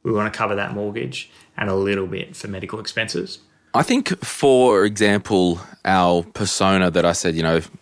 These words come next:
Speaker 2: early thirties, single professional, if they did, for example, have an inheritance and have two hundred thousand share portfolio, well,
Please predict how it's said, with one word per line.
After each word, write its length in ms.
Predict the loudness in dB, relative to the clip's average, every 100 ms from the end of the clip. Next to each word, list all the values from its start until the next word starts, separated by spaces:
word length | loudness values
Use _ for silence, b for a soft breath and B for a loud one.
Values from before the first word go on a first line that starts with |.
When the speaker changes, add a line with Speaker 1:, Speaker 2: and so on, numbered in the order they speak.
| _
Speaker 2:
early 220 | 0 2 0
thirties, 800 | 0 2 2 0 -2 -4 -6 -8 _ _ _
single 380 | -8 -4 -2 -4
professional, 800 | -6 -4 -2 -2 -4 -4 -6 -8 B B B B B _ _ -2
if 260 | 2 2 2
they 160 | 0
did, 340 | 2 0 -2 -4
for 180 | -2 0
example, 600 | 0 -2 -2 -4 -8 -10 _ _ _ -8
have 320 | -2 0 0
an 80 | -2
inheritance 960 | -2 0 0 0 -2 -4 -6 -6 -8 -10 -4
and 500 | 0 0 -2 -4 -8 -6
have 240 | -4 -2
two 160 | 0 0
hundred 240 | 0 -2
thousand 380 | 0 0 -2 -4
share 260 | -2 0
portfolio, 800 | 0 -4 -4 -4 -6 -6 -6 -8 -8 B B B B B -2
well, 480 | 2 4 2 0